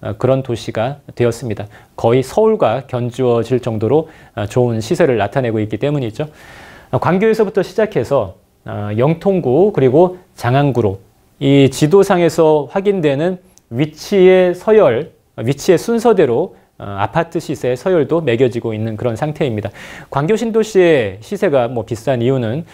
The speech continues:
삼성전자가 가장 가깝게 있고요. 또 신분당선과 가장 가깝게 있기 때문입니다.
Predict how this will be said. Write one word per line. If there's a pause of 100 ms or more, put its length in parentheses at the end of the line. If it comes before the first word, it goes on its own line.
(140)
삼성전자가
가장
가깝게
있고요. (100)
또
신분당선과
가장 (260)
가깝게 (120)
있기
때문입니다.